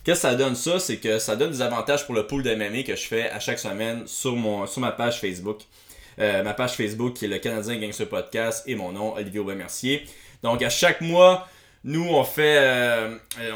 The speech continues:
on fait un, comme un décompte de points, puis à chaque semaine, il y a des événements, normalement, de U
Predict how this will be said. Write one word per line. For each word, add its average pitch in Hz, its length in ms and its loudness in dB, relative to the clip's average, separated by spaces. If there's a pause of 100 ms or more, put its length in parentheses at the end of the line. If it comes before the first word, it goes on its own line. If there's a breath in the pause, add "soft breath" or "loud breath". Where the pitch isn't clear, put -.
on 113 60 -4
fait 147 240 4
un, 113 580 -2
comme 127 160 -4
un 117 140 0
décompte 139 600 2
de 120 100 0
points, 127 320 0
puis 135 120 0
à 117 60 2
chaque 143 220 0
semaine, 135 220 -2
il 135 40 -2
y 120 60 -4
a - 20 -8
des 104 120 -4
événements, 110 400 0
normalement, 104 420 -6
de 104 100 -2
U 95 200 -4